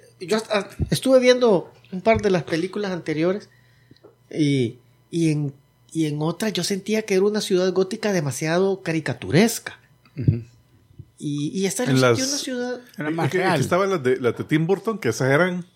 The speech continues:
Speaker 1: Puta.
Speaker 3: esas eran
Speaker 2: Sí, cartoon.
Speaker 3: diseñadas así bien a, a lo caricatura.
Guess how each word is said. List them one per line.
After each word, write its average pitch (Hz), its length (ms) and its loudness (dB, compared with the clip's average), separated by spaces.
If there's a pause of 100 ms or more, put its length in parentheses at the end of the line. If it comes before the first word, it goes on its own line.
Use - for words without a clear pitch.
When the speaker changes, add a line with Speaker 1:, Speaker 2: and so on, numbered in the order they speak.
(120)
Speaker 1:
Puta. 175 300 -12 (640)
Speaker 3:
esas 139 240 2
eran 151 380 2 (160)
Speaker 2:
Sí, - 140 -8 (160)
cartoon. 127 260 0
Speaker 3:
diseñadas 143 580 4
así 131 260 2
bien 131 340 4
a, 113 320 0
a 104 240 -4
lo 101 100 -2
caricatura. 110 520 -2